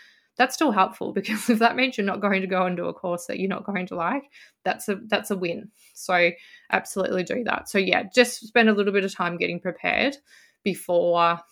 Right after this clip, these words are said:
yeah, before you go to open day. So just look at what's happening, and, and, and that will also help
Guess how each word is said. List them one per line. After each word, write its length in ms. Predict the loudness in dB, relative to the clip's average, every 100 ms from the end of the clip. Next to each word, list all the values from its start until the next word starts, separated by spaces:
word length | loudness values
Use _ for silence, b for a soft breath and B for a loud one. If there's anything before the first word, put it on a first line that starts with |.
| b b
yeah, 140 | 0 2
before 400 | -2 -2 0 0
you 80 |
go 160 | -2 -4
to 140 | -6
open 260 | -8 -8 -8
day. 200 | -6 -6
So 140 | -6 -4
just 220 | -4 -4
look 160 | -6
at 120 | -6 -8
what's 180 | -8
happening, 440 | -10 -4 -2 -2 -4 b b b b -4
and, 500 | -2 0 -2 -4 -6 -6 0
and, 240 | 2 2
and 440 | 2 2 2 0 2
that 140 | 2
will 120 | 4 2
also 280 | 2 0
help 240 | 0 -2